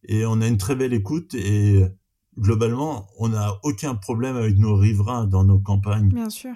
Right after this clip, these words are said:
Speaker 1: euh, quand cela est fait.
Speaker 2: Hmm.
Speaker 1: Par contre, quand c'est pas fait,
Speaker 2: Hmm.
Speaker 1: il peut y avoir au bout d'un certain temps, euh, une méfiance par rapport à la, à l'agriculture et, et à la société. Après, l'autre clivage, l'autre fossé qui est de plus en plus énorme,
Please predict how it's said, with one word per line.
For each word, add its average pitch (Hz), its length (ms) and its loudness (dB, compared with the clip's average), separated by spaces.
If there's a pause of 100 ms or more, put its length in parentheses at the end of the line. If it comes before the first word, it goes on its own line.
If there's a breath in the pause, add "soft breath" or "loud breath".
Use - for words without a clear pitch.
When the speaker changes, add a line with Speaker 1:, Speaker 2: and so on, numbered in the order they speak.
Speaker 1:
euh, 101 160 -2
quand 104 320 -2 (160)
cela 143 420 0
est 120 60 2
fait. 98 320 -2 (480)
Speaker 2:
Hmm. 226 340 -16
Speaker 1:
Par 104 180 -4
contre, 160 200 -4
quand 156 120 -2
c'est 156 220 -4
pas 135 140 -4
fait, 151 320 -4
Speaker 2:
Hmm. 202 100 -10 (440)
Speaker 1:
il 104 160 -2
peut 139 160 0
y 139 80 2
avoir 135 240 -2
au 123 80 -2
bout 139 180 -6
d'un 160 140 -4
certain 131 400 -8
temps, 139 400 -8 (460)
euh, 98 340 4
une 120 180 0
méfiance 143 560 -2
par - 160 -8
rapport 98 300 0
à 101 40 2
la, 98 120 4
à - 280 -6
l'agriculture 101 760 2
et, 104 260 0
et - 60 -6
à 101 60 2
la 101 100 4
société. 98 560 -4 (920 soft breath)
Après, 113 320 0
l'autre 101 280 -4
clivage, 135 540 -2
l'autre 104 240 -2
fossé 135 600 -6
qui 101 320 2
est 90 160 -4
de 101 60 -8 (120)
plus 160 200 -2
en 123 80 -4
plus 107 260 -4
énorme, 131 500 -2